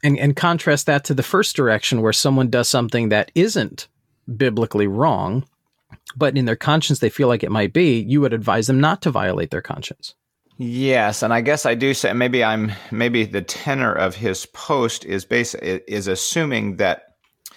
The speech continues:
Speaker 2: a conviction comes from the convincing of the Holy Spirit, um, so that if you feel like, "Wow, I've been convicted about this, you know,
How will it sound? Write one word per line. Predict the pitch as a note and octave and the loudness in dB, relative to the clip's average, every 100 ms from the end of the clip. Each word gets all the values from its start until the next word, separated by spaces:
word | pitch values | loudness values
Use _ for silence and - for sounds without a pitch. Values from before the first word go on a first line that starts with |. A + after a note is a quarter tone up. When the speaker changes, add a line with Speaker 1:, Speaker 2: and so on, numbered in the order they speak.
| _ _ _ _ | _ _ _ _
Speaker 2:
a | G#2+ G#2 | -4 -4
conviction | - B2+ G#2 F#2+ C3+ - - F#2+ | -2 -2 -2 0 -2 -4 -6 -6
comes | E2 - C3 A2+ F#2 G2+ - - _ - _ _ - | -8 -4 0 0 -2 -6 -10 -16 _ -20 _ _ -20
from | - - A#2+ G2+ F#2 - | -20 -2 0 0 -2 -8
the | F2+ F2+ E2+ G2 _ _ _ - | -6 -4 -6 -10 _ _ _ -12
convincing | - G2 F2+ G2+ G#2 G#2 - D#2+ F2+ - | -6 -4 -4 -2 -2 -2 -4 -4 -6 -8
of | - F#2 E2+ | -4 -2 -2
the | F2 | -4
Holy | E2+ F2+ E2 D2 | -4 -4 -4 -6
Spirit, | D#2+ - - F3 F2+ F2 - _ _ _ - | -8 -8 -4 -2 -2 -4 -10 _ _ _ -2
um, | F#2+ F#2 E3 F2+ - _ _ _ | 0 0 -2 -10 -18 _ _ _
so | - - G#2+ G#2 | -8 0 2 2
that | F#2 F2+ F2 - _ _ | 2 0 0 -6 _ _
if | F#2 F2+ | -12 -4
you | A2+ A#2+ | -2 -2
feel | A#2 A2+ G#2 | -2 0 0
like, | D#2+ D#2 - | 0 -4 -4
"Wow, | F2+ E2+ | 0 0
I've | - F#2 F2 | 0 -2 -4
been | F#2 E2 | -6 -6
convicted | G2 E2+ F#2 - E2+ | -8 -4 -4 -2 -4
about | D#2+ D2+ - | -2 -4 -4
this, | D#2 D2+ - - _ _ _ _ | -6 -4 -6 -10 _ _ _ _
you | - E2+ | -10 -8
know, | D#2 | -6